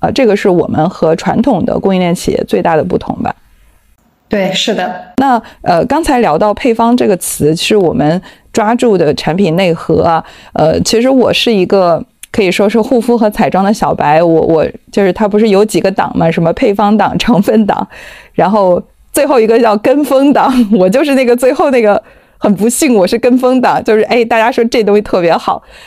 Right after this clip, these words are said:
Speaker 1: 然后我就去买，就我，我的这个购买清单里面都是被朋友种草过的产品。然后，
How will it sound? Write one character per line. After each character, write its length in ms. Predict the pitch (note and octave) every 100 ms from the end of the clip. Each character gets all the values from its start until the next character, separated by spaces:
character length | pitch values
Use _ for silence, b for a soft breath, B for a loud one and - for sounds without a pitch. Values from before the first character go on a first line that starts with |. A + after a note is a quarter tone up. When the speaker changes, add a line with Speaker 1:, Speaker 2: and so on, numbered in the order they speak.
| B -
Speaker 1:
然 120 | F3+
后 120 | G#3
我 120 | F#3+
就 140 | G3 G3
去 140 | B3+
买， 200 | G#3+ - -
就 100 | -
我， 240 | G3 F#3 E3
我 160 | F3
的 300 | E3 G3 G#3+
这 160 | A3 A#3+
个 220 | G3+ F3+
购 180 | G3 B3+
买 180 | G3 D3+
清 220 | - G#3+
单 200 | G#3+ G#3+
里 80 | G3+
面 160 | D#3+ E3
都 140 | G3+
是 120 | A#3
被 320 | G#3+ A#3 F3+ - - - _ _
朋 200 | - F3
友 160 | G#3+ G3
种 200 | A3 C4+
草 220 | B3 A#3
过 240 | G3+ A#3+ F3+
的 180 | D#3+ E3
产 200 | - E3
品。 200 | F#3 F#3 B B B B B
然 160 | - F#3
后， 340 | A#3 G#3 F#3